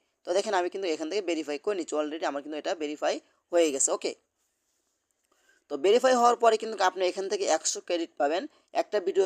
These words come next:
তৈরি করলে এখান থেকে তিরিশ ক্রেডিট কাটবে। আপনি চাইলে পরবর্তী ক্রেডিট কিনতে পারেন এবং না চাইলে বিভিন্ন Gmail দিয়ে আপনি ক্রেডিট ক্রয় করতে পারবেন। ঠিক আছে,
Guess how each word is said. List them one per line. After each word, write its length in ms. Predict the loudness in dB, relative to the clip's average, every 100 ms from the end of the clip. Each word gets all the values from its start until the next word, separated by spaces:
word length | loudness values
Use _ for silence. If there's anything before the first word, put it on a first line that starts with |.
| 2
তৈরি 180 | 2 2
করলে 140 | 2 0
এখান 120 | 0 -4
থেকে 100 | -6 -4
তিরিশ 180 | -6 -6
ক্রেডিট 220 | -4 -4 -4
কাটবে। 240 | -4 0 -2
আপনি 120 | -2 -6
চাইলে 180 | -4 -6 -10 _ _
পরবর্তী 260 | -2 -2 -2 -2
ক্রেডিট 200 | -4 -4
কিনতে 240 | -8 -4 -2
পারেন 140 | 0 0
এবং 100 | -2 -2
না 60 | -2 0
চাইলে 180 | -2 -4 _ _ -4
বিভিন্ন 240 | -2 -2 -4 -2
Gmail 280 | -2 0 0
দিয়ে 100 | 0 0
আপনি 120 | -4 -6
ক্রেডিট 220 | -6 -8 _ -14 -12 0
ক্রয় 160 | 0 0
করতে 160 | -4 -6
পারবেন। 200 | -6 -6 -10
ঠিক 100 | -8 -6
আছে, 120 | -6